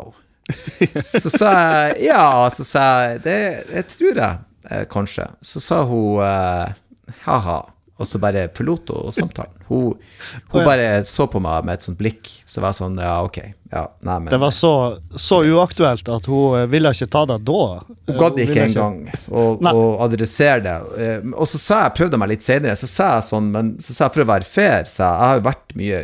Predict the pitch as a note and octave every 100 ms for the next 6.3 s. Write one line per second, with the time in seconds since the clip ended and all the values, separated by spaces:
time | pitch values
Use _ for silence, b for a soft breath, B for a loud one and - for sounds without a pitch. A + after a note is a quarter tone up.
0 | G2+ C3 D3 - F#2+ E2+ F#2+ G2 F#2+ -
1 | F#2 A#2 C3 G2+ E2+ - F2 A#2+ G#2+ -
2 | - - F2 F2+ E2 - G#2 G#2+ F2+ -
3 | - D#3 A3 G2 F#2+ - B2+ C#3+ G2 D#2
4 | - E2+ G2 G2 F2+ D#3+ E3+ D3+ - -
5 | E2+ E2+ - B B B G#2+ A2 A2 B2
6 | A2 G2+